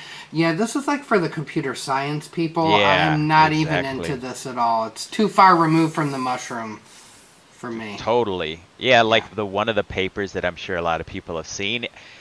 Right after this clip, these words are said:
Speaker 2: ninety percent of the paper is, is, uh, where they isolated genomic D N A from spores, for one.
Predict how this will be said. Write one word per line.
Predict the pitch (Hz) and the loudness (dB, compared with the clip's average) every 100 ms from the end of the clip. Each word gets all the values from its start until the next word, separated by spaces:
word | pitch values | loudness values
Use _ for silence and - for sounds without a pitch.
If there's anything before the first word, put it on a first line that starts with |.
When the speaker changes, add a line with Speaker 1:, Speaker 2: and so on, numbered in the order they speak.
| - - | -20 -18
Speaker 2:
ninety | 101 110 143 156 | -2 2 2 2
percent | 131 117 123 127 | 0 0 2 4
of | 110 | 2
the | 92 | -2
paper | - 92 90 90 85 | -4 -6 -4 -4 -4
is, | 62 87 82 - | -4 -6 -8 -12
is, | 85 - - - - | -14 -14 -18 -14 -8
uh, | 76 69 - | -8 -8 -6
where | 101 | -4
they | 92 90 | 0 0
isolated | 90 95 101 92 85 80 | 0 -2 -6 -6 -6 -10
genomic | 85 78 85 80 - | -12 -12 -10 -12 -12
D | 85 | -12
N | 85 | -8
A | 82 | -10
from | 76 76 | -10 -16
spores, | 71 - - 80 117 160 180 180 | -16 -16 -12 -6 -2 -2 -2 -6
for | - 98 | -6 -6
one. | 85 98 82 85 | -2 -2 -2 -6